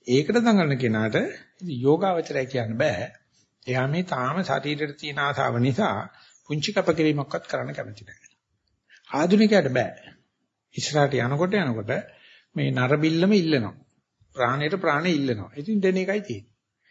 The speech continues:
වාඩි වෙනකොටම පූජා කරන්න මේ මගේ ජීවිතයත් කයත් ත්‍රිවිධ රත්නෙට පූජා වේවා කියලා. ඒ වගේ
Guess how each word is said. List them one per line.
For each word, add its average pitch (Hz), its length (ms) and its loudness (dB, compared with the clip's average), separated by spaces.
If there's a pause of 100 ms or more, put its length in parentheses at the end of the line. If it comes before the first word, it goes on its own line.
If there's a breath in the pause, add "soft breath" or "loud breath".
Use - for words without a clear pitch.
(640)
වාඩි 139 280 2
වෙනකොටම 165 460 -2
පූජා 156 280 0
කරන්න 123 320 -2
මේ 165 220 -6 (140)
මගේ 139 300 -2
ජීවිතයත් 127 520 -2
කයත් 113 340 0 (960 soft breath)
ත්‍රිවිධ 147 320 -2
රත්නෙට 139 420 -2
පූජා 135 340 2
වේවා 120 520 2
කියලා. 180 320 -4 (800)
ඒ 160 60 -2
වගේ 147 220 2